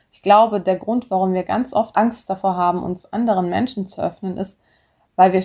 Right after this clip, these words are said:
den vorgeschalteten Schritt, nämlich uns wirklich uns selbst gegenüber aufrichtig zu öffnen, äh, nicht gegangen sind. Und erst wenn man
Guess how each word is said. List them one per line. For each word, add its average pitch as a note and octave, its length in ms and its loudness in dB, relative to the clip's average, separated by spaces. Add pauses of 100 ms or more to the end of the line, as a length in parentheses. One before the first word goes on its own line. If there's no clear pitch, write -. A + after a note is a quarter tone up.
(120)
den E3+ 380 -4 (260)
vorgeschalteten F#3+ 920 2
Schritt, - 520 -12
nämlich E3 440 -8 (440)
uns - 500 -10 (300)
wirklich G3+ 380 -2
uns E3 240 -8
selbst G3 340 4
gegenüber E3 400 0
aufrichtig - 600 -2
zu - 160 -12
öffnen, D#3+ 460 -6 (520)
äh, D#3+ 260 -2
nicht F3 280 -4
gegangen D#3+ 400 -4
sind. D#3 340 -10 (480)
Und F#3+ 180 -2
erst G#3 300 6
wenn G#3+ 100 2
man G3 260 4